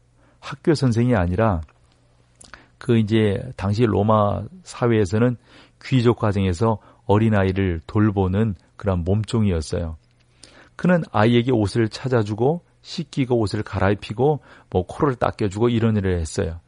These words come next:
그리고 그가 아주 어린아이일 경우에는 그에게 걸음마를 가르쳐주기도 했습니다. 그리고 그 아이가 성장하여 학교에 갈 나이가 되면 그 아이를 학교에까지 데려다주는 일을 했습니다. 그러므로 몽학 선생이란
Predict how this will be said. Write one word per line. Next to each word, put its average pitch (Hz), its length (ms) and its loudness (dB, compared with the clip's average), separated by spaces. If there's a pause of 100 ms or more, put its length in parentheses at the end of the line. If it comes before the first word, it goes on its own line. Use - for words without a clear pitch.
(400)
그리고 151 260 2
그가 127 280 2
아주 107 180 2
어린아이일 110 680 2
경우에는 104 480 0
그에게 95 300 0
걸음마를 95 540 0
가르쳐주기도 87 680 -4
했습니다. - 420 -8 (680)
그리고 170 300 6
그 143 160 2
아이가 120 340 4
성장하여 113 460 0
학교에 104 420 0
갈 98 200 -2
나이가 92 300 2
되면 110 420 0 (420)
그 110 320 0
아이를 104 420 0 (260)
학교에까지 143 1000 2
데려다주는 95 640 0
일을 113 180 0
했습니다. 101 500 -4 (960)
그러므로 185 360 4
몽학 90 480 2
선생이란 110 720 2